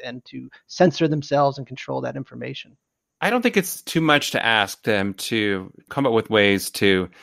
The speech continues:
Speaker 2: try and help users navigate information. Because,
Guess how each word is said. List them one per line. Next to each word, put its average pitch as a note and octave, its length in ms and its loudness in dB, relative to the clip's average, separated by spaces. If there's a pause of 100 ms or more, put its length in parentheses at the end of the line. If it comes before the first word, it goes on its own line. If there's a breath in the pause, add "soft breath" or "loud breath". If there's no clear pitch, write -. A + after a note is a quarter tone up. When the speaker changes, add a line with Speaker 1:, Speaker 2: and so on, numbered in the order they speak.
(400 soft breath)
Speaker 2:
try A2+ 180 4
and F#2+ 140 0
help A2+ 340 0
users F#2+ 640 0
navigate F#2 880 -2 (120)
information. F2 720 -6
Because, A#2+ 580 0